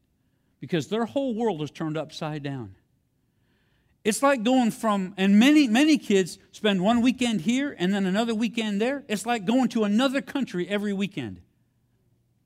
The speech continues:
Uprooted where the rules are one way here and the rules are another way there. Now think about that for a second. How would you like to go to work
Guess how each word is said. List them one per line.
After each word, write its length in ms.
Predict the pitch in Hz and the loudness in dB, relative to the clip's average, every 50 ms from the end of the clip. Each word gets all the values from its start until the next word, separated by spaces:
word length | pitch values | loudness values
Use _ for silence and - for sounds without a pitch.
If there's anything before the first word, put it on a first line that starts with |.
| _ _ _ _ _ _ _ _ _ _ _ _ _ _ _ _ _ _ - | _ _ _ _ _ _ _ _ _ _ _ _ _ _ _ _ _ _ 0
Uprooted 520 | 165 247 233 247 214 240 269 269 233 214 180 | 2 2 2 2 2 2 4 4 4 2 2
where 160 | 175 190 202 | 2 2 2
the 120 | 170 175 | 2 2
rules 320 | 165 185 247 277 285 247 240 | 4 6 6 8 6 6 4
are 160 | 269 262 262 | 4 4 4
one 260 | 262 262 269 269 262 | 4 2 2 2 2
way 200 | 254 254 247 233 | 2 2 2 2
here 260 | 208 240 262 247 226 | 2 2 2 2 0
and 180 | 214 202 196 196 | 0 0 0 0
the 80 | 180 160 | 0 0
rules 320 | 175 220 233 226 202 170 | 0 0 0 0 0 0
are 160 | 220 208 202 | 2 2 2
another 320 | 202 202 208 214 190 208 202 | 2 0 0 0 0 -2 -2
way 220 | 196 208 202 196 | -2 -2 -2 0
there. 400 | 196 202 196 175 139 110 101 - _ _ _ _ _ _ _ _ _ - | 0 0 0 0 -2 -6 -10 -14 _ _ _ _ _ _ _ _ _ -8
Now 80 | 240 226 | -8 -8
think 300 | - - 302 311 311 - | -4 -2 -2 -2 0 0
about 260 | 240 247 233 214 220 | 2 2 2 2 2
that 180 | 208 185 190 | 0 -2 -2
for 120 | - 190 180 | -4 -6 -6
a 40 | 180 | -6
second. 420 | - - 175 180 - - 113 - _ _ _ _ _ _ | -4 -6 -6 -6 -6 -8 -12 -12 _ _ _ _ _ _
How 220 | - - 294 339 | 0 2 2 2
would 180 | 339 370 320 285 | 2 2 0 0
you 100 | 311 320 | 0 2
like 200 | 294 285 277 262 | 2 0 0 -2
to 80 | 269 233 | -4 -4
go 180 | 202 240 233 | -2 -2 0
to 120 | 220 208 175 | 0 0 0
work 500 | 160 202 226 202 127 113 - - - | 0 2 0 0 0 -4 -10 -20 -20